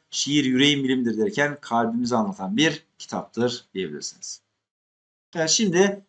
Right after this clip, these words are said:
e, kip ve çekimlerden bahsedeceğiz. E, söylemek, bunu zaten kendisi yapmış.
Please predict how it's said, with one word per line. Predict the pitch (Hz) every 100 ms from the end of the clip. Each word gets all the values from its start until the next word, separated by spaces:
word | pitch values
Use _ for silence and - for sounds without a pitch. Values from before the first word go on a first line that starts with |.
| -
e, | 147
kip | - 196 -
ve | 170
çekimlerden | 170 160 156 147 131 156
bahsedeceğiz. | 156 160 165 151 156 180 180 _ - _
E, | 156
söylemek, | 143 - 180 185 165 156 156
bunu | 151 147
zaten | 143 143 147
kendisi | 143 127 117 131
yapmış. | 139 135 156 -